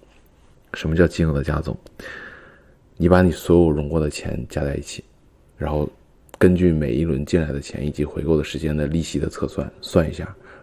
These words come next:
一旦发生极端情况，所有投资人要求你回购，你一共要花多少钱？你就当这是一笔债，你要算好这个额度，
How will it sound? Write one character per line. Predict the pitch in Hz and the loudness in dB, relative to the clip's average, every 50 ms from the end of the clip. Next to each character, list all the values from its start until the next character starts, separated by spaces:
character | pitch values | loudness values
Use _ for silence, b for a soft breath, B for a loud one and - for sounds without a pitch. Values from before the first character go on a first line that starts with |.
| B B _ _ | B B _ _
一 | - 80 78 82 | -6 -4 -2 2
旦 | - 107 95 80 78 | 4 4 4 2 0
发 | - - 78 78 76 | -4 -4 -4 -4 -4
生 | 76 78 76 71 71 71 | -4 -4 -4 -4 -4 -6
极 | - - - | -8 -8 -2
端 | 76 82 85 85 | 0 2 2 2
情 | - - - | 0 -4 -10
况， | - - 85 - - - _ B B B B B B B B B B B B B _ | -12 -12 -12 -14 -14 -16 _ B B B B B B B B B B B B B _
所 | - - - - - 87 95 | -14 -12 -6 2 6 8 8
有 | 90 | 8
投 | - - - | 6 2 -4
资 | 80 | -4
人 | 71 73 73 | -4 -2 0
要 | 78 76 | -2 -2
求 | - - 76 | -2 -4 -6
你 | 71 | -6
回 | - - - - | -8 -8 -10 -8
购， | - - 62 - - - _ _ _ | -4 -4 -4 -4 -4 -8 _ _ _
你 | - - 80 73 - | -8 -6 -6 -6 -4
一 | - - | -4 -2
共 | - - 110 104 82 - - - _ _ _ _ _ - | 2 4 4 4 4 2 -4 -16 _ _ _ _ _ -4
要 | 92 80 | -2 -2
花 | 78 - - 78 | -2 -4 -8 -8
多 | 76 - 73 | -8 -8 -8
少 | 76 78 | -8 -10
钱？ | - - - - - _ _ _ _ _ _ _ _ _ _ _ _ _ _ _ B B B B B B B | -12 -14 -16 -18 -20 _ _ _ _ _ _ _ _ _ _ _ _ _ _ _ B B B B B B B
你 | - 85 80 73 | -2 0 0 4
就 | - 82 80 | 4 4 4
当 | - 85 85 87 90 95 101 | 6 6 4 4 2 0 -2
这 | - - | -2 -2
是 | 73 - - 71 | -2 -2 -2 -4
一 | 71 | -4
笔 | - - - - - | -4 -6 -10 -10 -4
债， | - 85 78 - - - _ _ _ _ _ _ _ _ _ _ _ _ _ _ _ _ _ - - _ - - | -2 -2 -2 -2 -4 -16 _ _ _ _ _ _ _ _ _ _ _ _ _ _ _ _ _ -20 -20 _ -14 -6
你 | - 73 73 | -2 0 0
要 | 71 | 0
算 | 69 - - 90 82 | 0 2 4 4 4
好 | - - - | 4 2 -2
这 | - - 78 | -2 -2 -2
个 | 67 65 62 | 0 0 -2
额 | 50 - - 52 50 - | -2 -2 -2 -2 -2 0
度， | - 90 80 - | 0 0 -2 -2